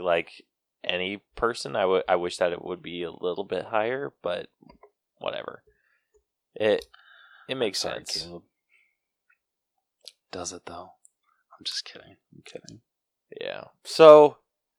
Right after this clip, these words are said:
Speaker 1: I actually have a new way of, of listing where this sits now, because I, 'cause we've done so many movies and there's, like, multiples of each grade other than, like, an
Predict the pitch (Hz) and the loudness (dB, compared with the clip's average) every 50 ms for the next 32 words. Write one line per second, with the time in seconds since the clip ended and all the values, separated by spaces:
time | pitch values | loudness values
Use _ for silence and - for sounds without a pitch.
0 | _ _ _ _ _ _ _ _ _ _ _ _ _ _ - - 139 - - - | _ _ _ _ _ _ _ _ _ _ _ _ _ _ -4 -2 -2 -2 -2 0
1 | - 147 123 127 131 127 123 123 120 113 110 107 107 101 101 104 117 143 147 123 | 0 0 0 4 4 6 6 6 4 4 2 0 0 -2 -4 -4 -2 -2 0 4
2 | 107 98 95 92 90 90 73 62 104 101 95 95 90 - - - - _ _ - | 4 4 4 4 2 0 2 2 4 4 4 2 0 -6 -14 -18 -20 _ _ -20
3 | _ _ _ _ _ _ _ _ 110 107 101 98 107 110 - - - 110 98 98 | _ _ _ _ _ _ _ _ 2 4 6 4 2 2 2 0 -4 -2 2 4
4 | 101 104 101 92 90 - - - - 156 156 - - - - 87 78 80 - 90 | 4 4 4 2 -2 -4 -4 2 2 2 2 2 -4 -10 -10 -10 -12 -10 -8 -8
5 | 92 98 _ _ - 113 - 120 117 110 107 110 107 107 107 - _ _ - - | -8 -8 _ _ -12 -8 2 2 2 6 6 6 6 4 2 -6 _ _ -20 -20
6 | _ _ - - - - 160 160 165 170 175 175 147 117 - _ _ _ _ _ | _ _ -20 -18 -2 0 0 0 0 -2 -4 -4 -6 -10 -18 _ _ _ _ _
7 | _ - 139 131 147 156 - - - - 135 135 139 139 135 135 131 120 107 101 | _ 4 4 4 4 2 -2 -4 0 2 2 2 2 0 -4 -4 -4 -8 -8 -6
8 | 101 104 101 117 123 127 135 139 - - - - - _ _ _ _ _ _ _ | -6 -6 -6 -8 -10 -10 -10 -12 -12 -14 -14 -14 -16 _ _ _ _ _ _ _
9 | _ _ _ _ _ _ 143 131 120 117 113 110 107 101 98 95 95 92 - - | _ _ _ _ _ _ -2 0 2 2 4 4 2 2 0 -4 -6 -12 -18 -10
10 | - 117 113 107 101 95 107 95 87 90 90 90 92 95 101 107 - - - - | -4 -2 -2 -2 0 0 -2 -2 -2 -6 -10 -2 0 0 0 0 -2 -10 -20 -4
11 | - 110 107 107 104 98 101 90 - - _ _ 104 98 98 104 107 _ - - | 0 2 2 2 2 2 0 -2 -2 -4 _ _ -14 -10 -10 -12 -12 _ -10 -8
12 | - - - - _ _ - _ - 113 95 92 87 90 98 104 117 117 - - | -8 -8 -8 -10 _ _ -20 _ -12 -6 -4 -2 -2 -2 -2 -2 -4 -4 0 2
13 | 107 101 98 95 92 87 92 90 87 85 82 78 80 - - _ _ _ - 87 | 2 4 4 2 0 0 -4 -6 -6 -8 -8 -8 -10 -12 -18 _ _ _ -18 -18
14 | 85 | -18